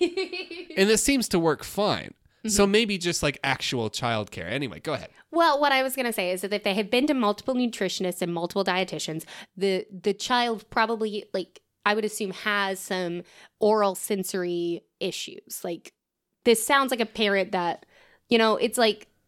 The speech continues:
Speaker 1: there's something more going, like, if they're gonna go
Speaker 2: Okay.
Speaker 1: visit multiple doctors, then it's probably there's something going on there that's not just, like, my kid's a picky eater. Like, if your kid will only eat mac and cheese and, like, like, it's overwhelmed by other textures, like,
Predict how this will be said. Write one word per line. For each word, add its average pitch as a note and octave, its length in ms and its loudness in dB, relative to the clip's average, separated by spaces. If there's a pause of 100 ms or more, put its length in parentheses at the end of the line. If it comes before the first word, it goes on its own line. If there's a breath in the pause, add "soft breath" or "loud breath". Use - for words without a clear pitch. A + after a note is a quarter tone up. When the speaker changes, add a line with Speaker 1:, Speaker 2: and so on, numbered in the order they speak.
(100)
Speaker 1:
there's A#3 240 4
something B3 300 0
more G#3 220 2
going, F#3 260 -2
like, G3 140 -2
if G#3+ 120 -2
they're D#4+ 140 2
gonna E3+ 160 6
go A3 60 0
Speaker 2:
Okay. G#3+ 100 2
Speaker 1:
visit G#3 220 2
multiple F3 280 -2
doctors, G#3 380 -2
then G3 140 -8
it's F3+ 100 -14
probably B3+ 340 0
there's F#3+ 220 -2
something F#3+ 400 -4 (300 loud breath)
going G3+ 320 4
on F3+ 260 4
there F3 160 0
that's E3+ 220 -4
not F3 320 2
just, D#3 340 -6
like, - 260 -12 (140)
my G#3 160 4
kid's G3+ 240 2
a E3+ 40 -2
picky E3+ 200 -8 (100)
eater. - 220 -10
Like, G#3 160 0
if G#3+ 80 0
your B3+ 100 -2
kid B3+ 160 -2
will A3 140 0
only B3+ 240 4
eat A3 180 -4
mac G3+ 200 -2
and F#3 80 -8
cheese F#3+ 320 -4
and, F#3+ 100 -2
like, F3 220 -6 (340 soft breath)
like, F3+ 220 -2
it's G3 280 -2
overwhelmed F#3 640 2
by E3+ 160 -2
other D#3+ 220 -6
textures, F3 540 -6
like, D#3 180 -12